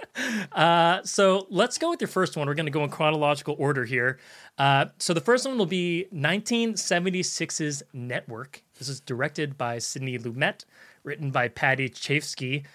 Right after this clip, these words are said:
starring Faye Dunaway, William Holden, Peter Finch,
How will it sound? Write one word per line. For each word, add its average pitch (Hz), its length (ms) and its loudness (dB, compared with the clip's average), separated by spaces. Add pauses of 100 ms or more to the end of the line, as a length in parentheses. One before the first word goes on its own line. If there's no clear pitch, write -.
(140)
starring 147 440 2
Faye 185 360 4
Dunaway, 127 640 0
William 160 300 -2
Holden, 135 560 -4 (140)
Peter 135 260 -2
Finch, - 540 -2